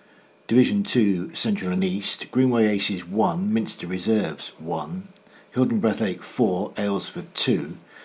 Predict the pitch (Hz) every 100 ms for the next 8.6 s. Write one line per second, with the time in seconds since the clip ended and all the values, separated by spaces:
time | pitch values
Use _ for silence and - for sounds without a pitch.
0 | - - 107 131 127 113 101 98 101 92
1 | - - 135 82 80 - - 104 92 80
2 | 85 95 82 76 - - - - 196 175
3 | - - - - - - - - 117 110
4 | - 104 92 110 117 - 131 123 - 104
5 | 107 104 98 98 - - 104 113 - 107
6 | 101 95 87 82 82 80 80 - 190 202
7 | 104 107 - - - - _ 113 120 113
8 | 104 98 101 95 92